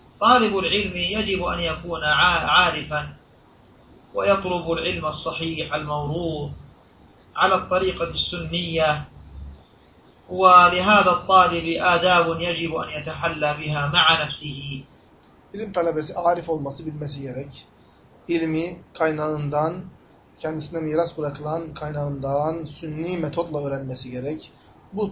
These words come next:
Speaker 2: ilim talebesinin takınması gereken, süslenmesi gereken bazı ahlak ve ahlak kuralları, davranış kuralları vardır.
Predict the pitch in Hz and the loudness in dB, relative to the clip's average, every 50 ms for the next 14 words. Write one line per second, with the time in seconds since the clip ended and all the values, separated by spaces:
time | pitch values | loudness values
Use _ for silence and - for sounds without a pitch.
0 | - - 165 180 180 175 180 170 165 160 156 156 147 - 156 151 151 156 165 180 | -6 -8 -8 -8 -6 -4 -2 -2 0 0 -2 -2 -4 -6 -10 -10 -8 -8 -8 -8
1 | 185 - 160 151 - 165 160 160 156 151 - 160 151 151 143 139 139 - - 151 | -8 -8 -10 -10 -10 -8 -8 -6 -8 -8 -8 -10 -8 -8 -8 -8 -8 -10 -10 -10
2 | 156 156 143 - - 151 - - 160 160 151 147 147 - - 151 143 143 135 131 | -10 -10 -12 -14 -16 -16 -12 -10 -10 -8 -8 -8 -8 -8 -8 -8 -8 -8 -8 -8
3 | - 156 147 147 143 151 156 160 156 151 156 151 151 - - 156 143 139 139 143 | -10 -10 -10 -8 -4 -2 -2 -2 -2 -2 -4 -6 -6 -6 -8 -8 -8 -6 -6 -4
4 | 156 160 156 - 147 139 - - - - - 143 135 143 165 165 - - - 156 | -6 -6 -6 -8 -12 -12 -12 -14 -20 -14 -12 -8 -2 0 0 0 0 -2 -6 -4
5 | 151 139 135 143 143 143 139 143 143 143 156 160 165 147 - 160 147 147 143 143 | -4 -4 -4 -6 -6 -6 -4 -4 -4 -4 -4 -6 -6 -8 -6 -4 -4 -4 -2 -4
6 | 147 156 143 139 131 123 127 143 160 151 | -4 -4 -4 -4 -6 -6 -6 -8 -10 -10